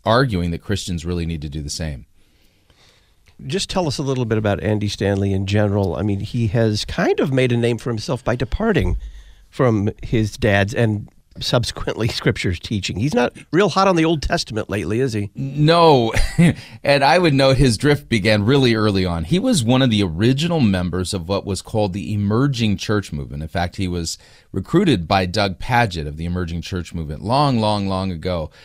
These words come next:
Speaker 1: And he was considered one of those pastors who, quote, unquote, got it. And so he pioneered the idea of seeker-driven or attractional churches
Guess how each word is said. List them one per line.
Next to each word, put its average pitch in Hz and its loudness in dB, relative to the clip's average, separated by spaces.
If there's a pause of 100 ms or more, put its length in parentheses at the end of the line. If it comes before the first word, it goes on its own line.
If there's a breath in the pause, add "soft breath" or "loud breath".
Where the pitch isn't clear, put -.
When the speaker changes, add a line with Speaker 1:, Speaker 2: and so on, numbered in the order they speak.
(240 loud breath)
Speaker 1:
And 110 0
he 123 0
was 113 0
considered 139 -2
one 120 2
of 107 -2
those 98 -2
pastors 107 -2
who, 85 -6 (100)
quote, 98 -4 (420)
unquote, 95 -4
got 92 0
it. - -18 (420 soft breath)
And 113 -2
so 117 0
he 185 -4 (140)
pioneered 104 0 (420 soft breath)
the 98 0
idea 101 2
of 90 -6
seeker-driven 107 -2
or 85 -6
attractional 110 0
churches 123 -4